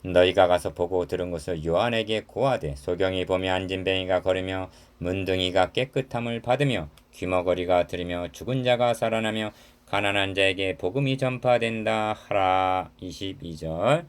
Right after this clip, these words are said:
여기서 유념해야 할 점은 예수님께서 지금 기사와 이적을 자랑하고 계신다던가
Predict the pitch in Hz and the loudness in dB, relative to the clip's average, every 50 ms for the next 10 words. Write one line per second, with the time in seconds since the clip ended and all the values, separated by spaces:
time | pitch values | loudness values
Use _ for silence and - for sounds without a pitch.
0 | - _ _ _ _ _ _ _ _ _ _ _ _ _ _ _ - _ _ _ | -16 _ _ _ _ _ _ _ _ _ _ _ _ _ _ _ -20 _ _ _
1 | _ _ _ _ - 95 92 92 90 87 - 113 101 87 85 95 110 127 131 123 | _ _ _ _ -6 -4 -4 -2 -2 0 0 2 2 2 0 0 0 2 2 2
2 | 120 117 113 113 107 107 - 107 104 107 120 147 190 208 - - _ _ _ _ | 2 2 2 2 0 0 -2 -4 -2 -2 -2 -2 -4 -6 -10 -20 _ _ _ _
3 | _ _ 87 87 82 - 92 92 90 78 82 85 80 - 123 110 95 80 - - | _ _ -6 -6 -6 -4 -6 -6 -6 -6 -6 -4 -2 0 2 2 0 -2 -6 -8
4 | - 98 101 95 82 - 92 85 98 92 95 95 95 90 82 80 80 80 85 110 | -8 -6 -6 -6 -8 -8 -4 0 2 4 4 4 4 2 0 -2 -2 -2 -2 -2
5 | 110 82 - - - 85 107 120 135 127 123 120 113 120 117 107 - - 98 92 | -4 -4 -6 -4 -2 0 2 2 2 2 0 0 0 0 -2 -2 -4 -6 -6 -6
6 | - - 101 101 101 101 101 98 98 92 - 82 82 - 147 151 117 113 127 151 | -6 -8 -8 -6 -6 -6 -6 -6 -8 -6 -4 -2 0 0 0 2 2 2 0 0
7 | 170 | -2